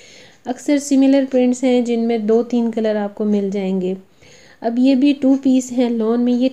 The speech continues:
textured इनके साथ shirt है। ये ऑरेंज वन shirt जो है textured है, बड़ा खूबसूरत color है इसका और ये in person देखने में बड़ा beautiful है। इसके दुपट्टे भी बड़े प्यारे हैं,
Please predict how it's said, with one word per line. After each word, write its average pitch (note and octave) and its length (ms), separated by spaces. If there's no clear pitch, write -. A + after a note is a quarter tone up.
textured B3 560
इनके A3+ 340
साथ A3+ 220
shirt A3+ 380
है। A#3 220
ये A3+ 300
ऑरेंज C4 300
वन B3 240
shirt A3 320
जो G#3+ 180
है G#3+ 240
textured A#3 560
है, B3 200
बड़ा G#3+ 240
खूबसूरत A3+ 580
color A3+ 260
है B3 220
इसका A#3+ 360
और A3 160
ये A3+ 100
in A#3 220
person A3 400
देखने G#3 260
में A3 160
बड़ा G#3 200
beautiful A3 560
है। A#3 60
इसके A#3 260
दुपट्टे A3 440
भी A#3+ 120
बड़े A3 280
प्यारे A#3 380
हैं, A#3+ 260